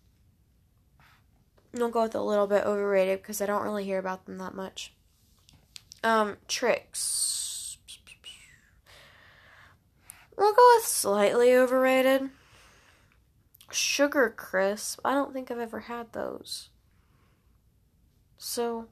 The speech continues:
we'll go with appropriately rated, I guess. Honey Nut Cheerios are extremely overrated just because I don't know.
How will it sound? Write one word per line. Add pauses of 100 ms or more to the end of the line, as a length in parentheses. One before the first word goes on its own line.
(300)
we'll
go
with
appropriately
rated,
I
guess. (520)
Honey
Nut
Cheerios
are
extremely
overrated
just
because (640)
I
don't
know.